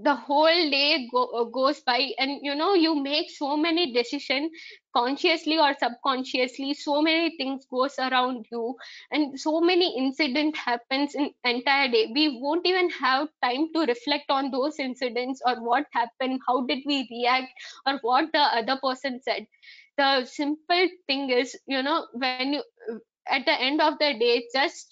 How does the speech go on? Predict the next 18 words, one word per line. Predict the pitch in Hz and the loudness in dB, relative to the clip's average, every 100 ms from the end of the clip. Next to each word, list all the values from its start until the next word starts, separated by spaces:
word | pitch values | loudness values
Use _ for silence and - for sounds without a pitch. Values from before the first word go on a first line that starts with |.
| 247 | -2
write | 254 285 233 | 0 0 2
down | 277 285 - | 0 0 -4
everything | 254 240 262 294 302 311 311 | -2 -2 0 -4 0 0 0
you | 294 285 - | -2 -4 -10
feel, | 262 285 359 - - - 254 | -6 -2 -4 -6 -20 -10 -4
everything | 247 269 320 320 320 - - | -4 0 0 0 -2 -2 -4
that | - 311 | -2 -2
happened | 277 254 247 285 277 | -2 -2 0 -2 -2
in | 277 277 | -2 -2
your | 262 | -2
day, | 240 247 254 | -2 -2 0
every | 247 233 285 294 214 _ 226 | -2 -2 0 0 -2 _ -4
decision | 240 247 277 320 294 | -2 -2 -2 0 0
you | 285 | 0
made | 254 247 247 302 311 _ - | -2 -2 0 0 -2 _ -6
consciously | 247 247 311 285 277 | -6 -4 -4 -4 -4
or | 269 | -6
subconsciously, | 262 254 247 254 240 247 240 254 262 | -6 -8 -6 -4 -4 -2 -2 -2 -8